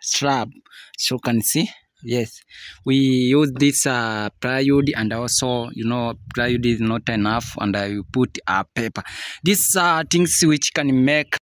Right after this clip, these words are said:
smooth, guys. You know, when you want something smooth, maybe end of the day, ca-, you can't make, we can't, uh,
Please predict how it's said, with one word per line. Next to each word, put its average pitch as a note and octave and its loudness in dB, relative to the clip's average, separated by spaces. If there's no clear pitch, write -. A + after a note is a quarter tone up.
smooth, F#3+ 2
guys. C3 -6
You D#3+ 4
know, G3+ 2
when F3+ 2
you A3 2
want G#3 0
something F#3+ 0
smooth, E3+ 0
maybe E3 2
end D3+ 0
of D3+ -2
the C#3 0
day, D3 2
ca-, C#3+ -6
you B2+ 0
can't D3+ -4
make, C#3 0
we D3 2
can't, D#3+ -2
uh, B2 0